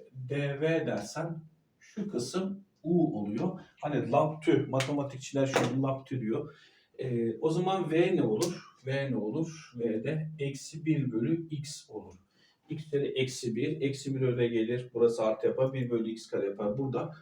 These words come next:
U'muz buysa, e, bize ne lazım? D U lazım olacak. D U'yu bulalım. İçinin türevi dört x küp bölü, e, kendisi. X üzeri dört artı bir.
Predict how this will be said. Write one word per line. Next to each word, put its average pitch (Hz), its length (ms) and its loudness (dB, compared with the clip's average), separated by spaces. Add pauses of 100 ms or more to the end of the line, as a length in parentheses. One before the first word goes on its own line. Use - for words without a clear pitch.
(880)
U'muz 185 540 4
buysa, 180 640 2
e, 123 240 2
bize 156 260 2
ne 196 140 6
lazım? 139 460 2 (240)
D 113 380 4
U 139 180 4
lazım - 320 -2
olacak. - 460 -10
D 131 280 0
U'yu 139 440 0
bulalım. 117 420 -4 (560)
İçinin 160 420 2
türevi 135 500 2 (640)
dört 139 320 2 (300)
x 131 440 -2 (160)
küp - 360 -6 (240)
bölü, 151 480 4 (380)
e, 113 340 -6
kendisi. - 600 0 (340)
X 160 200 -6
üzeri 127 300 0
dört 165 380 4 (1400)
artı 120 520 0
bir. - 260 -8